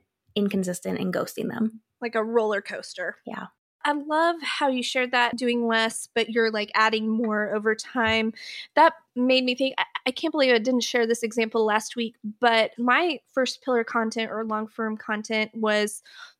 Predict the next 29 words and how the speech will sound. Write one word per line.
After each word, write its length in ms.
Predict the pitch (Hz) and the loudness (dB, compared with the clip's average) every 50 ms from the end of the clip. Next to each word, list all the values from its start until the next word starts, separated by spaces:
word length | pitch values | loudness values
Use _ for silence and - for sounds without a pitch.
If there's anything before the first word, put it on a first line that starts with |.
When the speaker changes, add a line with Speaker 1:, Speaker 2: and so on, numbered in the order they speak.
| _ _ _ - | _ _ _ -2
Speaker 2:
through 340 | 247 240 240 233 226 226 226 | 0 2 2 2 2 2 2
my 200 | 220 226 208 214 | 0 0 -2 -4
photography. 720 | - - 220 214 - - - 240 233 220 226 220 - 226 | -4 -6 -6 -6 -4 0 2 2 4 4 0 -2 -2 -8
'Cause 220 | 220 - 247 214 - | -6 -6 -8 -8 -8
if 140 | - - 226 | -10 -6 -4
you 120 | 220 214 | -4 -4
don't 260 | 202 - 277 302 285 269 | 2 4 4 4 6 4
know, 140 | 240 226 | 2 2
I 120 | 208 185 226 | 4 4 4
am 180 | 226 226 220 | 4 4 2
a 60 | 208 196 | 0 -2
photographer 800 | - - - - - 262 233 240 240 _ - 233 226 226 220 - - | -4 -8 -6 -2 -2 0 0 -2 -4 _ 0 2 2 2 2 2 0
and 200 | 220 220 226 226 | 0 0 0 0
then 200 | 220 220 220 214 | 0 0 0 -2
a 60 | 214 | -6
systems 420 | 214 - - 233 - - 226 214 214 | -10 -10 -12 -14 -10 -6 -6 -4 -4
educator. 640 | 202 202 202 208 202 - 220 202 202 208 208 208 - - - - - - - _ | -4 -4 -4 -8 -4 -2 0 2 2 2 2 0 -2 -14 -16 -16 -16 -18 -12 _
But 360 | 226 214 247 233 226 214 - - _ _ _ _ _ _ _ _ | 2 6 6 8 8 6 2 0 _ _ _ _ _ _ _ _
for 100 | _ 254 | _ 0
my 140 | 233 220 214 | 0 0 0
photography 600 | 214 233 226 - 302 349 392 349 311 294 262 226 | 0 -2 0 4 4 4 6 4 0 -2 -2 -2
business, 380 | 220 220 214 - 226 220 214 - | -2 -2 -2 -2 -4 -8 -6 -6
it 100 | 214 208 | -4 -4
was 160 | 214 214 - _ _ _ _ | -6 -8 -8 _ _ _ _
easy 300 | - 262 254 233 269 247 | 0 0 0 0 -2 -4
for 120 | 247 262 240 | -2 -2 0
me 180 | 226 220 214 | 0 0 2
to 120 | 208 214 208 208 _ _ - | 0 0 -2 -4 _ _ -2
think, 280 | 220 220 220 214 - | 0 0 0 -2 -2